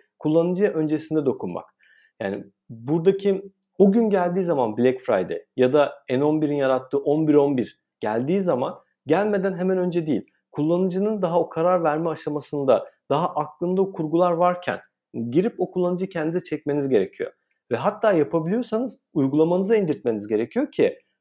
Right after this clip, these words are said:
o gün geldiğinde indirimde siz ona push notification'la kendinizi hatırlatın.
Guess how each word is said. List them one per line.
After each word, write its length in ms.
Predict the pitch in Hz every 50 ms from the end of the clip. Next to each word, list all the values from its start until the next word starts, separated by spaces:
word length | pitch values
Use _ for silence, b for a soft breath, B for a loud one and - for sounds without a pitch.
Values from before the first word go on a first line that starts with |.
| _ _ _ -
o 180 | - 233 233 220
gün 200 | 240 226 202 170
geldiğinde 520 | 160 139 127 123 120 120 113 113 110 120
indirimde 680 | 117 117 117 113 120 120 123 127 135 208 214 - 214 180
siz 160 | - - 165
ona 260 | 175 180 190 190 196
push 220 | 190 190 175 - -
notification'la 800 | 180 170 180 - _ - 180 170 165 - - 160 151 143 127 131 - _ - 123
kendinizi 340 | - 131 127 131 135 131 143
hatırlatın. 540 | 135 135 - 147 135 135 131 135 - 117